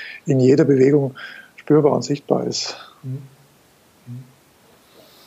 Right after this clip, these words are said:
Speaker 1: Der ist, also, äh, das heißt, das Rankommen ist so passiert, wie früher halt bei, bei ganz vielen. Ähm, entweder hat es vom Vater übernommen oder der Vater hat gesagt, "Da fängst du eine Lehre an."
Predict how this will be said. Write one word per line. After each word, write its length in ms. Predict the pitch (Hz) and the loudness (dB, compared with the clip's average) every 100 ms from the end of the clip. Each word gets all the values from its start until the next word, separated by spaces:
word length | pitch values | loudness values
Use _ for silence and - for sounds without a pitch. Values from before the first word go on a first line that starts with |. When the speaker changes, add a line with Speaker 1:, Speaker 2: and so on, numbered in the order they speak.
| - | -6
Speaker 1:
Der 80 | |
ist, 340 | - 143 - - | -2 0 0 0
also, 140 | 139 139 - - | 0 0 -6 -10
äh, 200 | - - | -2 -2
das 500 | - - - - - - | -2 -10 -12 -10 -8 -4
heißt, 440 | 139 - - - | -4 -4 -4 -4
das 60 | 123 | -2
Rankommen 500 | 160 175 180 175 160 | 0 2 2 2 2
ist 200 | 151 - | -2 -2
so 100 | 156 | -2
passiert, 480 | 156 147 156 160 | -2 -4 -2 -2
wie 80 | 147 | -2
früher 720 | 135 - 147 - - 147 156 | -4 -8 -20 -14 -2 2 2
halt 380 | 139 143 - - | 2 0 -2 -6
bei, 340 | - 135 135 131 | -2 2 2 0
bei 260 | 131 135 135 - | 0 -2 -2 -6
ganz 240 | - 139 - | -6 -4 -6
vielen. 520 | - 156 175 139 127 - - - - _ - | -2 2 2 0 -4 -10 -20 -20 -20 _ -2
Ähm, 640 | 135 131 135 139 156 139 - 160 185 - - | 0 2 0 -4 -6 -10 -12 -12 -10 -10 -4
entweder 300 | 143 147 131 | 0 2 2
hat 80 | |
es 100 | 139 | 0
vom 120 | - 131 | 0 -2
Vater 300 | 131 147 - | -2 0 2
übernommen 460 | 151 147 143 151 | 2 2 2 2
oder 160 | 147 143 | 4 2
der 120 | 143 | 2
Vater 320 | - 156 143 | 0 -2 -2
hat 100 | 147 | -4
gesagt, 300 | - 147 - | -2 -4 0
"Da 100 | 139 | -2
fängst 280 | 143 143 139 | -2 -4 -6
du 40 | |
eine 100 | 139 | -2
Lehre 260 | 135 165 151 | 0 2 0
an." 180 | - | -2